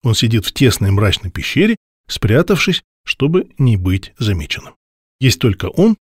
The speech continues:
и Бог, верность которому Давид и сохраняет. Ему очень плохо, очень страшно, он находится на грани отчаяния. Все против него, все внешние обстоятельства жизни пытаются убедить его в том,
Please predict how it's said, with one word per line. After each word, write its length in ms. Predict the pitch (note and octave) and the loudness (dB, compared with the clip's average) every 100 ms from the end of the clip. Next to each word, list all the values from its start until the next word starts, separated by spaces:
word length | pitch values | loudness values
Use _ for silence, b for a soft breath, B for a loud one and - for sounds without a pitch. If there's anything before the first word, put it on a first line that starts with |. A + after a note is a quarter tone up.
| _ _ | _ _
и 80 | F#3 | -4
Бог, 320 | B2 F2 - _ _ _ _ _ | -2 -2 -6 _ _ _ _ _
верность 400 | A2 C3 G2 F#2+ | 0 2 4 0
которому 520 | - - D#3 F3+ F3+ B2+ | -2 -2 2 2 2 2
Давид 420 | G#2 F#2+ C3 - | 0 0 -2 -4
и 200 | - - | -6 -4
сохраняет. 640 | - C#3 D3+ A#2 D#2 - - _ _ _ _ _ - | -2 -2 2 0 -2 -12 -20 _ _ _ _ _ -4
Ему 260 | G#2 B2 | 2 2
очень 380 | D3+ C#3+ - F2+ | 4 4 4 -2
плохо, 480 | - G2+ D#3+ - D3 _ _ _ | -2 2 2 2 -4 _ _ _
очень 360 | D#3 C#3+ - D#2 | 4 4 2 -6
страшно, 600 | - G2+ F2 C#3+ - D3+ - _ - | -6 -6 -2 0 0 -2 -4 _ 0
он 180 | D3 | 4
находится 640 | E3 A#2+ G#2+ G#2 A#2 - C#3 | 4 2 0 0 0 2 2
на 120 | D#3+ | 4
грани 360 | A#2 F#2+ G2 | 2 0 0
отчаяния. 680 | C#3+ - F#3+ C3 E2+ D#2 - _ _ - | 0 0 2 2 0 -6 -14 _ _ -8
Все 240 | - E3 | 2 2
против 480 | C3+ B2+ B2 - - | 4 4 4 2 -8
него, 360 | G2 F2 F#3 G#3+ _ _ _ | -4 2 2 0 _ _ _
все 180 | - D3 | 2 4
внешние 440 | C3+ E3 A#2+ A2+ | 6 6 4 2
обстоятельства 680 | G2 - B2 G#2 - - F#2+ | -2 0 2 2 -2 -8 -2
жизни 360 | G#2 G#3 A3 G#3 | 2 2 2 0
пытаются 480 | - D#3+ E3+ - C3 | 0 2 2 2 2
убедить 340 | B2 F3 F3+ | 2 0 0
его 160 | A#2+ G#2+ | 2 2
в 80 | |
том, 200 | - A3+ | 2 0